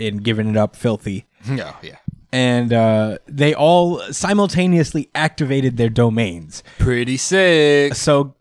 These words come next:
Speaker 1: Gege has taken it upon himself to kind of explain <laughs> what that means, because I don't know.
Speaker 2: Right, that's what we thought. Like, what the fuck is about to happen?
Speaker 1: <laughs> Uh,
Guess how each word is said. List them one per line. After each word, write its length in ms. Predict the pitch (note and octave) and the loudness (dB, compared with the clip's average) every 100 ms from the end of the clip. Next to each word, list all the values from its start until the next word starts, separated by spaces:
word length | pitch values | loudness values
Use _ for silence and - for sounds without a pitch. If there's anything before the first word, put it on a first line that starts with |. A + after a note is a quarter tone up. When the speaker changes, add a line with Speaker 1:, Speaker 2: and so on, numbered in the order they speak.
| - D#3 | -18 -6
Speaker 1:
Gege 420 | D3 G3 F#3 E3+ | -2 0 0 0
has 180 | D3+ - | 0 0
taken 360 | D#3+ D3+ D3+ | 0 0 -2
it 120 | C#3 | -2
upon 300 | B2+ D3 D#3+ | -2 0 0
himself 460 | C#3+ B2 - B2 A#2 | 0 -2 0 0 -2
to 120 | - | -6
kind 280 | - C3+ B2 | -4 -4 -2
of 120 | A#2 | -2
explain 460 | A2+ - - F3+ F3 | -4 -6 -6 0 2
<laughs> 40 | E3+ | 2
what 140 | D#3 | 2
that 240 | D#3 B2+ | 0 0
means, 500 | B2+ A2+ - C3 - - _ - - | -4 -6 -10 -12 -14 -18 _ -6 -4
because 300 | C3+ B2 - | -2 -4 -4
I 220 | D3 D#3+ | 0 0
don't 340 | C#3 C3+ C3+ G#2+ | 0 -2 -2 0
know. 400 | A#2+ G#2 - - _ - | 0 0 -6 -18 _ -12
Speaker 2:
Right, 380 | C3 E3+ F#3+ D#3 | 0 2 2 0
that's 240 | G3+ G#3 | -2 0
what 80 | E3+ | 0
we 120 | G#3+ | 0
thought. 260 | - E3 D3+ | 2 2 4
Like, 200 | D3+ C3 | 2 2
what 200 | G#3 G#3+ | 0 2
the 160 | D#3+ | -2
fuck 440 | - - - - - | -2 -4 -2 -2 -2
is 140 | G3+ - | -2 4
about 360 | A3+ G#3 A3+ | 6 6 4
to 160 | G3+ G#3+ | 4 4
happen? 460 | G3 A3+ - F#3 - A#3 - | 6 4 0 -8 -10 -14 -18
Speaker 1:
<laughs> 60 | - - - | -18 -20 -2
Uh, 380 | C#3+ D#3 D#3 | 4 6 6